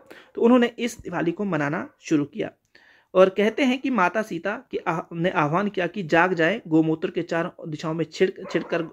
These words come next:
ये ऐसा मानते हैं कि वो जब आए हैं, जब मतलब, अ, मशाल, अ, जो राम जी और साथ में सीता जी का वनवास की वापसी होती है तो उनको लेट पता चलता है। और यहाँ पर मान्यता है कि माँ, अ, सीता ने ये कहा कि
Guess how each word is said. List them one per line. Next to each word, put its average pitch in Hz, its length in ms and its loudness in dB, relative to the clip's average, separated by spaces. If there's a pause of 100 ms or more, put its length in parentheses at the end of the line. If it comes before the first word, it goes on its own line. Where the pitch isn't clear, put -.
(100)
ये 226 80 2
ऐसा 214 280 0
मानते 147 320 -2
हैं - 80 -10 (500)
कि 127 100 -4
वो 196 140 8
जब 190 260 2
आए 147 160 4
हैं, 220 200 -6 (420)
जब 165 160 0
मतलब, 170 380 0 (600)
अ, 170 40 2
मशाल, 165 460 4
अ, 160 180 2 (320)
जो 165 420 4 (300)
राम 160 200 6
जी 190 160 -4
और 185 160 -2
साथ 175 220 -6
में 175 80 -8
सीता 165 260 -2
जी 170 120 -4
का 170 140 -4
वनवास 165 420 0
की - 100 -4
वापसी 139 300 -2
होती 151 240 -2
है 202 160 -4
तो - 120 -4
उनको 208 420 -2
लेट 262 200 4
पता 196 180 -2
चलता 151 280 -4
है। 214 200 -4 (480)
और 262 320 4 (140)
यहाँ 214 240 4
पर 285 140 4
मान्यता 190 420 2
है 233 120 -2
कि 254 160 -6
माँ, 214 360 0
अ, 175 140 -4
सीता 180 340 -2
ने 240 180 -4 (120)
ये 196 140 0
कहा 214 340 -4 (640)
कि 233 300 2